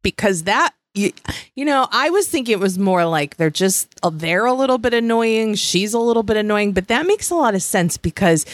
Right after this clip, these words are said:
because now that you say that, so, you know, they gave the Jenga game too,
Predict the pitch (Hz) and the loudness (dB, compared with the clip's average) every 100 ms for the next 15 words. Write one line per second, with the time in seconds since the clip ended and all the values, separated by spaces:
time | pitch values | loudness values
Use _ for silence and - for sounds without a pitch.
0 | - _ - 226 247 208 208 233 370 311 | -18 _ -2 0 0 -2 0 0 2 2
1 | 240 - 202 175 151 - 202 185 196 220 | 0 0 2 2 0 0 0 0 -2 0
2 | 277 311 208 196 202 165 156 143 151 160 | 2 0 -2 0 0 0 -2 0 0 2
3 | 185 190 185 185 196 196 185 - 156 165 | 0 0 0 0 2 2 0 0 2 2
4 | 185 | -2